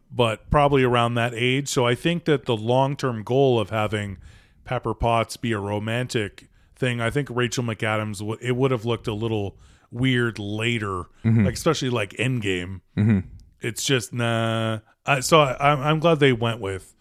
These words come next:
Speaker 1: Gwyneth Paltrow
Speaker 2: Mm-hmm.
Speaker 1: at that point. Were
Speaker 2: Yeah.
Speaker 1: there, uh, any other casting surprises?
Speaker 2: Well,
Speaker 1: Uh,
Speaker 2: I mean,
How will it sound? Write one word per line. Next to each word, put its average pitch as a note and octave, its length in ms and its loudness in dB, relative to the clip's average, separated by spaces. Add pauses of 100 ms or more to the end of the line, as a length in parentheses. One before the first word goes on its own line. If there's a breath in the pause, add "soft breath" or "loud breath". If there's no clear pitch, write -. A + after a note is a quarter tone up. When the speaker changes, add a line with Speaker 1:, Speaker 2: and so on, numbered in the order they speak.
(160)
Speaker 1:
Gwyneth G#2+ 300 -2
Paltrow F#2 420 -4
Speaker 2:
Mm-hmm. A#2 160 6
Speaker 1:
at F2+ 80 0
that F2+ 100 -12
point. F#2 320 -12 (160)
Were B2 120 6
Speaker 2:
Yeah. E3+ 40 4
Speaker 1:
there, E3 400 2 (640 soft breath)
uh, A#2+ 280 2
any G3 200 4
other F3+ 300 0
casting F3 1160 -2 (600)
surprises? E3+ 1040 -2 (600)
Speaker 2:
Well, E3 380 8
Speaker 1:
Uh, E3+ 40 -4 (200)
Speaker 2:
I - 80 -4
mean, G2+ 280 0